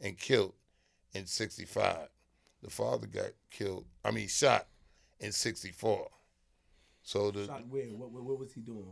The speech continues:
Speaker 2: How did he get shot?
Speaker 1: He got shot in the basement of a hundred and twenty-seventh Street, the incident I told you.
Speaker 2: Oh, that was left, that left him for dead?
Speaker 1: Yeah.
Speaker 2: So, so you, you, you paraphrased on it, but what do you remember about that incident?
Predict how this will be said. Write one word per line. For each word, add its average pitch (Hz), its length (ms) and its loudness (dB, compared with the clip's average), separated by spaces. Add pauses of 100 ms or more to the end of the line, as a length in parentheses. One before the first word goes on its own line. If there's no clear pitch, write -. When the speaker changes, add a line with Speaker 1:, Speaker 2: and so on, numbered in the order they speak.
Speaker 2:
How 110 80 -12
did 113 80 -10
he 113 80 -10
get 104 160 -12
shot? - 340 -16
Speaker 1:
He 113 80 -6
got 147 220 2
shot 139 260 2
in 131 120 -2
the 127 60 -6
basement 127 520 0
of 117 160 -4
a 113 100 0
hundred 123 360 -4
and 113 280 -6 (400)
twenty-seventh 143 600 2
Street, 101 260 -6
the 98 160 -4
incident 123 380 -2
I 120 80 0
told 127 340 4
you. 123 100 0
Speaker 2:
Oh, - 40 0
that 131 160 -2
was 123 120 -12
left, 139 240 -6
that 131 140 -6
left 147 200 -6
him 131 80 -6
for 123 120 -6
dead? 120 340 4 (220)
Speaker 1:
Yeah. 113 280 4 (480)
Speaker 2:
So, 170 280 -2
so 156 200 -4 (320)
you, 160 100 -8
you, 139 240 -14
you 151 80 -14
paraphrased 139 720 -4
on 104 100 -6
it, 98 80 -8
but 101 120 -8
what 156 100 -4
do 156 60 -6
you 147 100 -4
remember 135 240 -6
about 107 220 -8
that 104 100 -8
incident? 101 400 -12